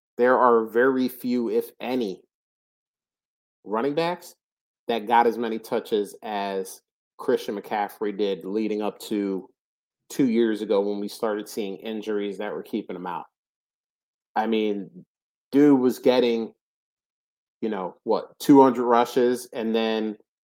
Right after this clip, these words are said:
over a hundred targets on top, or over a hundred receptions, honestly. I mean, like, you can only do that for so long before you start breaking down, unless you, you know, you're a,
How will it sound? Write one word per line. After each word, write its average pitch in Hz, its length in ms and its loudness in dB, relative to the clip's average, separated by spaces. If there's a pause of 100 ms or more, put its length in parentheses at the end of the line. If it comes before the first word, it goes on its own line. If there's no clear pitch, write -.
(460)
over 127 380 6
a 117 60 4
hundred 120 320 0
targets 135 640 2 (180)
on 110 120 -8
top, 120 220 2
or 117 220 8
over 135 220 8
a 117 40 2
hundred 120 200 -4
receptions, 98 540 -6
honestly. 104 520 -4 (1300)
I - 80 0
mean, 156 340 -2 (2000)
like, 110 240 0 (440)
you 156 140 -4
can 175 140 4
only 143 180 8
do 135 200 2
that 120 180 0
for 113 140 0
so 120 240 2
long 120 460 2 (540)
before 117 360 0
you 117 100 0
start 107 380 -2
breaking 107 340 2
down, 107 320 -2
unless 101 320 -8
you, 113 80 -10
you 107 80 -10
know, 90 240 -10 (580)
you're 92 380 -4
a, 82 280 -10